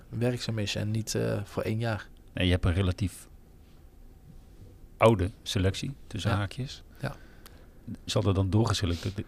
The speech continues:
Speaker 2: geselecteerd moeten worden om
Speaker 1: Dat, eh, zijn we, dat, dat hebben we eigenlijk al een beetje gedaan. Eh, er zijn een aantal, eh, spelers die stoppen, waar we afscheid van nemen. Ehm, en we hebben best wel wat, eh, jonge gasten terug, eh,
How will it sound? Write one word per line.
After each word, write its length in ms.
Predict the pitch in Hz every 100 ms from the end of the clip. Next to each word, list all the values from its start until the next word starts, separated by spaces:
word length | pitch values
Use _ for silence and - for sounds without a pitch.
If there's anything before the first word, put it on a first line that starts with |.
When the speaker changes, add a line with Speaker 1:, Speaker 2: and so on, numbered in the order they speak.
| -
Speaker 2:
geselecteerd 640 | - - 92 90 98 90
moeten 200 | 95 92
worden 200 | 92 143 -
om 360 | 104 101 104
Speaker 1:
Dat, 240 | 123 120 120
eh, 80 |
zijn 260 | 107 113 107
we, 160 | 107 107
dat, 200 | 104 -
dat 160 | 107 107
hebben 180 | 101
we 60 | 104
eigenlijk 320 | 113 120 113
al 140 | 110 107
een 60 |
beetje 240 | 104 101 -
gedaan. 360 | 104 104 92 101
Eh, 540 | 110 101 98 101 98
er 80 | 101
zijn 160 | - 101
een 120 | 101
aantal, 460 | 104 107 104 101 104
eh, 60 |
spelers 480 | 101 - 110 104 101
die 100 | 110
stoppen, 460 | - 147 151 151 147
waar 200 | 120 110
we 160 | 110 110
afscheid 380 | 131 - 131 -
van 140 | 123
nemen. 320 | 120 113 113 - - - - - -
Ehm, 280 | 104 101 92 -
en 120 | 104
we 60 |
hebben 200 | 101 101
best 200 | 107 104
wel 140 | 113 107
wat, 240 | 104 -
eh, 240 | 107 101 104
jonge 240 | 117 110
gasten 600 | - 110 - 107 101 101
terug, 340 | - 110 104
eh, 240 | 110 104